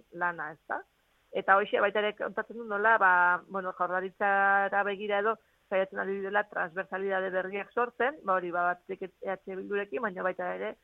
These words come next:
Ezker Anitza, EKUO eta horiekin denekin,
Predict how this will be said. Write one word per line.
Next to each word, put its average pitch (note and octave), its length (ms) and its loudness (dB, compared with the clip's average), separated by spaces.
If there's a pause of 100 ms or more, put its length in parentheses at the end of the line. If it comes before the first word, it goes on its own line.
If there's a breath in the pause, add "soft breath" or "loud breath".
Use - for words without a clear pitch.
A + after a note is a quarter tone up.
(220)
Ezker F#3 400 -2
Anitza, A3 580 0
EKUO G#3+ 460 0
eta E3+ 300 -2
horiekin F#3+ 320 -6
denekin, A3+ 440 -10